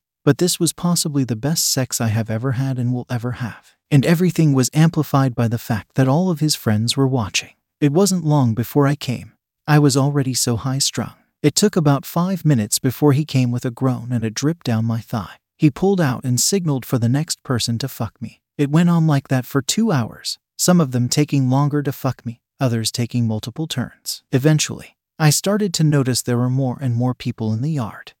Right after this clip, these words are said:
There had to be at least twenty more people in the yard. It looked like the line to fuck my pussy was wrapped around me.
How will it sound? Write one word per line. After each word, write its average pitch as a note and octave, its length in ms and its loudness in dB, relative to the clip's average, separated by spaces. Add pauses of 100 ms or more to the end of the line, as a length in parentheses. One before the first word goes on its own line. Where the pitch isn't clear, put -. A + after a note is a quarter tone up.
There C#3 120 8
had D3+ 240 2
to D#3+ 80 0
be C3+ 180 2
at C3 140 -2
least D3 260 0
twenty F3+ 300 0
more C3 220 0
people A2+ 380 -6
in A2 120 -2
the C#3 80 -2
yard. - 420 -10 (100)
It D3 140 4
looked F3+ 240 0
like F3 180 2
the C3+ 100 0
line D3 320 2
to A#2+ 80 -4
fuck - 300 -4
my C3+ 140 0
pussy C3 360 -4
was A2 220 -4
wrapped G#2+ 300 -4
around G#2+ 340 -4
me. - 200 -20